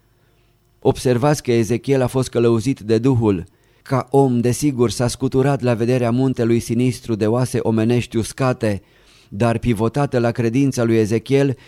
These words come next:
era soarta a mii și milioane. Vă rog, observați, am spus pivotată în credința lui, nu în rugăciunea sa. Mulți se roagă, puțini au credință.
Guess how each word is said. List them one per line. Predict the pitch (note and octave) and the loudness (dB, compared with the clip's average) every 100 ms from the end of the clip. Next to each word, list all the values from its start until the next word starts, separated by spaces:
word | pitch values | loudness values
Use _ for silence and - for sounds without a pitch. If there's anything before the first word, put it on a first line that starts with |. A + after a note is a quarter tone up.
| - | -8
era | - A#2+ B2 | -2 2 2
soarta | - C#3+ C#3 B2+ A#2+ | 0 0 0 0 0
a | |
mii | B2 C3+ | 2 2
și | B2 B2+ | 0 -2
milioane. | A#2+ A#2+ B2 C3 A#2 G#2+ F#2+ _ _ | 0 2 2 2 0 -2 -4 _ _
Vă | - G#2+ B2+ | -6 0 2
rog, | C#3+ A#2+ | 2 2
observați, | A#2 - A#2 A#2 C3+ - - - | -2 0 0 2 0 -2 -10 -6
am | A#2 A#2+ | -2 0
spus | G#2+ - B2+ B2+ | -2 -2 0 0
pivotată | - A#2+ A#2 A#2 C#3+ C3+ | -2 0 0 2 0 0
în | A#2+ | 0
credința | A#2+ A#2+ A#2+ C#3+ B2+ B2 | 0 0 2 0 0 0
lui, | C3+ C3 G#2+ - _ | 4 4 2 -6 _
nu | - B2 D3 | 0 4 4
în | |
rugăciunea | C3 A#2 A#2 B2+ A#2+ A2+ | 4 4 2 2 2 2
sa. | G#2+ A#2+ G#2+ F#2 _ _ _ | 0 0 -2 -6 _ _ _
Mulți | - A#2+ C#3 C3+ - | -2 2 4 2 0
se | B2 | 0
roagă, | B2+ C#3 A#2 A2+ G2+ - - | 2 2 0 0 -2 -8 -6
puțini | C3 - D3 C3+ | -4 0 2 2
au | A#2+ A#2 | 2 0
credință. | - A#2 B2+ C3 A2+ A2 F#2+ | 0 0 2 2 2 -2 -2